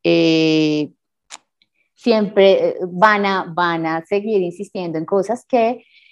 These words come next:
eh, les favorecen también en una dinámica de un país que, pues, obviamente está cambiando y que favorecen, digamos, a determinado partido político que está perdiendo, digamos, como una fuerza.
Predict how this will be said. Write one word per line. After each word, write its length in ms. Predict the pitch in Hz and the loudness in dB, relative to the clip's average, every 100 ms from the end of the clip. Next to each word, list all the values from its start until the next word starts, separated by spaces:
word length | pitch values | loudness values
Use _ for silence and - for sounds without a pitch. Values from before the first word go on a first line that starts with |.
| _ _ - | _ _ 0
eh, 880 | 202 196 190 190 190 185 185 180 - _ | 4 6 4 4 4 4 4 2 -2 _
les 260 | 208 240 233 | 0 0 2
favorecen 480 | 208 202 202 175 175 | 2 2 -2 -6 -6
también 380 | 226 208 240 554 _ - | -4 -4 -8 -10 _ -6
en 140 | 208 | -2
una 240 | 202 185 170 | 0 0 -2
dinámica 880 | 190 202 185 175 180 226 220 240 - - _ | -2 -2 -2 -4 -6 -4 -4 -6 -10 -20 _
de 160 | - 214 | 2 4
un 180 | 214 202 | 4 2
país 240 | 175 175 | 0 0
que, 200 | 175 170 _ _ _ _ _ _ _ _ _ | -4 -4 _ _ _ _ _ _ _ _ _
pues, 320 | - 196 196 - | -2 -2 -4 -4
obviamente 560 | 196 180 170 170 170 170 | -2 0 -2 -4 -6 -6
está 220 | - 170 | -6 -4
cambiando 420 | 220 349 190 160 | -2 -2 -2 -6
y 80 | 202 | -8
que 140 | 202 | -4
favorecen, 520 | 185 185 175 170 160 156 | 2 4 4 0 -4 -6
digamos, 360 | 185 170 160 | -4 -6 -4
a 60 | 156 | -6
determinado 580 | 156 170 185 180 156 147 | -4 -6 -4 -2 -2 -2
partido 380 | 165 180 156 | -6 -6 -4
político 480 | 170 220 226 262 330 | -2 -2 -2 0 0
que 80 | 330 | 0
está 260 | - 170 165 | 0 0 0
perdiendo, 380 | 147 165 160 | -4 -4 -4
digamos, 340 | 160 175 156 - | -2 -4 -4 -6
como 220 | 180 185 | -6 -4
una 160 | 165 156 | -4 -2
fuerza. 440 | 165 151 - | -2 -4 -8